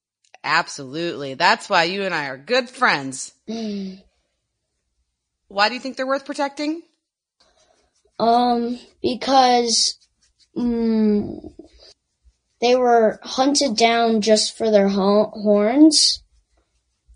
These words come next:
Speaker 2: and they
Speaker 1: Mm-hmm.
Speaker 2: should deserve to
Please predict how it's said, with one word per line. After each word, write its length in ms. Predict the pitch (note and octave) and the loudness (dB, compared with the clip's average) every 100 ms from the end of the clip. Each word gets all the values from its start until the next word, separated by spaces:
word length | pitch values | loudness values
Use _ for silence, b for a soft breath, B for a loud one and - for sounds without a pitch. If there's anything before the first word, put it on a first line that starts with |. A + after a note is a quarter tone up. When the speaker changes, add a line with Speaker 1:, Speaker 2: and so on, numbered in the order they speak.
| _ | _
Speaker 2:
and 800 | - G3+ G#3 G#3 G3+ G3+ G3+ F#3 | -6 0 4 4 4 2 0 -2
they 120 | F3 | 0
Speaker 1:
Mm-hmm. 20 | - | 2
Speaker 2:
should 240 | F#3+ G#3+ | 2 -2
deserve 800 | G#3 G#3 G3+ G3+ G3+ G3+ G#3 A3+ _ _ _ _ - - | -2 0 4 4 4 4 0 -6 _ _ _ _ -8 -2
to 500 | G3+ G3 G3 G3 | 0 2 0 -2